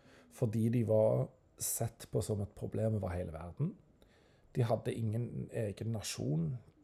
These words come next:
De var s-, det var diaspora, de var spredd overalt. Eh, og de kongregerte seg med seg selv. Gud,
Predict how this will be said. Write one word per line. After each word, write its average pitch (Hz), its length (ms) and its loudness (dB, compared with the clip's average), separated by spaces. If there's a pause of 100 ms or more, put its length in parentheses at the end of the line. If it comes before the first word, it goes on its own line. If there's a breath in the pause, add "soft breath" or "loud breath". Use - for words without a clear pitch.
(960)
De 123 120 2 (280)
var 123 100 -2
s-, - 300 -6
det 127 180 0
var 110 200 6
diaspora, 127 600 0
de 123 160 -2
var 104 160 0
spredd - 400 -2
overalt. 117 640 0 (800 loud breath)
Eh, 110 360 2 (280)
og 123 760 6
de 120 140 0 (120)
kongregerte 110 760 0
seg - 340 -4
med 110 240 0
seg - 200 -6
selv. - 580 0 (2000 loud breath)
Gud, 131 200 6